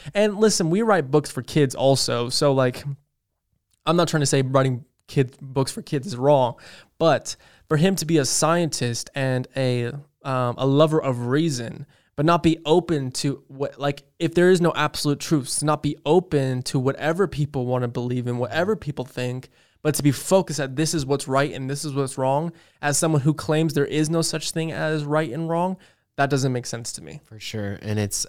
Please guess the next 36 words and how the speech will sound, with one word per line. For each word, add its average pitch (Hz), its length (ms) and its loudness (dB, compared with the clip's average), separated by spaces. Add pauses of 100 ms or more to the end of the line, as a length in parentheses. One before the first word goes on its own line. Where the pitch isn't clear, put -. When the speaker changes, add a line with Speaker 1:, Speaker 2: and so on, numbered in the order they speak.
Speaker 1:
I 113 60 -2
think 120 180 0
it's 107 100 -2
interesting 104 420 -2
that 92 100 -4
it's 87 180 -10
like, 87 300 -8 (720)
like, 98 340 -8
you 104 140 -14
know, 95 100 -4
he 98 80 -2
says 90 320 -8
that 92 60 -8
he 92 80 -4
had 90 120 -4
a 87 40 -6
problem 92 300 -6
with 90 100 -8
the 87 60 -12
publishers, 87 680 -8
you 87 80 -8
know, 85 140 -10
for 95 180 -10
that 87 280 -4
young 90 180 -8
age. 87 300 -6
It's 87 120 -6
like 101 180 -4 (300)
people 110 160 -2
that 98 160 0
aren't 98 180 -2
even 92 460 -4
a 90 80 -6
believer 92 480 -4
or 87 40 -6
anything 87 420 -8